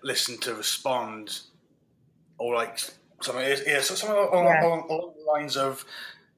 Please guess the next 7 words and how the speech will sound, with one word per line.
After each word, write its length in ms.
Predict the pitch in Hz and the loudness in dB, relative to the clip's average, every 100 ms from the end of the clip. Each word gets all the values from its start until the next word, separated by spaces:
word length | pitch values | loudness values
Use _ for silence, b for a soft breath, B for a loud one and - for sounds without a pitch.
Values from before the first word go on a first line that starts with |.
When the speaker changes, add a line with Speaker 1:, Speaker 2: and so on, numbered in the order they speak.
| _ | _
Speaker 1:
they 300 | 131 143 139 | -2 0 0
try 360 | 135 - 151 147 | -2 0 2 2
and 440 | 147 139 139 135 _ - | 0 -4 -6 -10 _ -16
think 320 | - 147 131 | -6 -4 -4
of 60 | 123 | -2
something 260 | 131 127 | -2 -2
to, 160 | - | -4